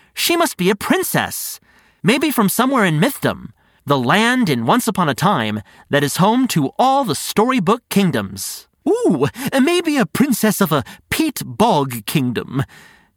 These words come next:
Never heard of one in mythdom, though. And why would she leave and come here?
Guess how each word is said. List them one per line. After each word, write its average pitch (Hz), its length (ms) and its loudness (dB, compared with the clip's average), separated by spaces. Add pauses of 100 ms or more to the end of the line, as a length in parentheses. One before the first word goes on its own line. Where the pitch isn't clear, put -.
(180)
Never 285 400 0
heard 226 260 2
of 175 140 0
one 175 160 0
in 127 280 0
mythdom, 104 560 -2
though. 107 440 -2 (1040)
And 233 280 2 (400)
why 170 360 2
would 311 140 0
she - 180 0
leave 202 440 0
and 151 180 0
come 160 200 2
here? 135 460 0